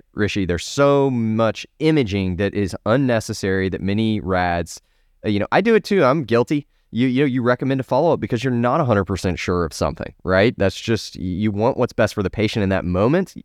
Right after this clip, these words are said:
You also don't wanna get sued, okay? And so if you have somebody who's, like, totally the best specialist in that area and they can confidently say this does not require a follow-up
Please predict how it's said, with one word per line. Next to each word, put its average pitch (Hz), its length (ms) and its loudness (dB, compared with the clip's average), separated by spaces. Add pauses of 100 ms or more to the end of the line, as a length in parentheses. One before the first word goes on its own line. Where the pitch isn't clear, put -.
You 120 200 0
also 160 220 0
don't 156 80 2
wanna 139 140 2
get 117 140 2
sued, 82 460 -4 (220)
okay? 92 340 0 (680)
And 135 180 2
so 151 300 2 (100)
if 127 180 -2
you 208 160 2
have 165 240 0
somebody 156 360 -2
who's, 120 380 -2 (520)
like, 95 360 0
totally 151 600 2
the 101 140 0
best 110 340 2
specialist 101 540 0
in 90 80 2
that 90 220 2
area 92 520 2
and 87 140 0
they 98 80 2
can 95 140 -2
confidently 87 520 -2
say 87 240 0
this 87 160 -2
does - 180 -6
not 80 280 -2
require 87 420 0
a 80 60 -4
follow-up 92 560 2